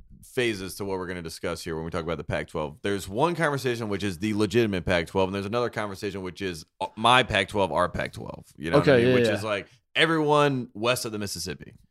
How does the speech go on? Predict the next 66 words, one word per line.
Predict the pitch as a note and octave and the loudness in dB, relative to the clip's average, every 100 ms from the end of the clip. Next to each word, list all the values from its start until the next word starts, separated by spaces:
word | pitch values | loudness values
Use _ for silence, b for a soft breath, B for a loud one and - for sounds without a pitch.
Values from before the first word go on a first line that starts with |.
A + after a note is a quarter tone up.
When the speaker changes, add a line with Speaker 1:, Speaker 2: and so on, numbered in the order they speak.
| - | 4
Speaker 2:
Gotcha. | B2+ | 4
Speaker 1:
You | G#2 | 6
know, | A2 | 2
pretty | G2+ C#3+ | 0 0
much | B2+ A2+ G#2 | 0 -4 -6
in | G2+ | 0
my | |
Speaker 2:
Yes. | B2 | 0
Speaker 1:
mind. | D2 B1+ - | 0 -6 -8
Yes. | G2+ G2 - | -4 -4 -2
That | A2 B2 - | 2 2 2
Speaker 2:
Yes. | C#3 C3+ | 2 8
Speaker 1:
Texas | - - E3 C#3 | 8 10 6 6
is | C#3 | 6
in | |
the | C3 | 4
Pac-twelve. | A2+ A2+ - F#2+ D2 | 6 4 4 0 4
Speaker 2:
Yes. | C#3+ - - D3+ | 2 0 -4 -2
<laughs> | - | 0
Right. | D3+ C#3+ G3 D3+ | 2 4 6 6
Speaker 1:
<laughs> | G#3+ E3+ - D3 A3 C#4+ - - - - - F#3 | 6 4 4 2 4 2 0 -2 -2 -2 -8 2
As | C3+ C3+ | 4 8
far | F#3+ | 10
as | G3+ | 10
Shaka | - E3+ D#3+ | 12 12 10
Smart | A3 F3 F3 D#3+ | 6 8 8 8
is | D3 | 6
concerned, | D#3+ C3 C3+ C3 A#2+ | 0 4 6 6 8
they | B2 | 10
are | A#2+ | 10
in | |
the | A#2 | 6
Pac-twelve. | G#2 D#3+ | 8 8
Speaker 2:
Is | G3 | 10
Kansas | G3+ F#3+ E3+ - | 8 8 6 4
going | D#3 D3 | 4 4
to | C3 | 4
win | B2+ | 2
the | |
Pac-twelve? | A2+ A#2 G2+ G2+ F#2 | 2 0 0 0 2
Speaker 1:
Yeah, | G#2+ | 4
I | A2 D#3 | 8 10
don't | D#3+ | 10
Speaker 2:
We're, | C#3 | 8
Speaker 1:
know. | A#2+ | 6
I | E2+ C3 | 10 12
Speaker 2:
we're, | D3 | 12
Speaker 1:
don't | C#3 | 10
know. | |
Speaker 2:
let's | A#2 | 8
Speaker 1:
Let's | A#2+ | 6
Speaker 2:
find | B2 | 6
Speaker 1:
see | D#3 | 6
what | D3+ | 8
Speaker 2:
out. | C#3 A#2+ | 10 8
Speaker 1:
happens. | F2+ E2 B2+ | 6 -2 -2
Let's | G3+ - | -2 0
see | C3+ | 4
what | B2 | 8
happens | A2+ F#2 | 6 4
this | G2 - | 0 0
year. | E2+ | -2
Kansas | - D#3 D#3+ D3 | 6 6 8 2
owns | - A#2+ A#2+ G2+ | 2 4 4 0
the | |
Pac-twelve. | F2+ F#2+ E2+ - C#2 B1 | 0 0 0 -2 -4 -4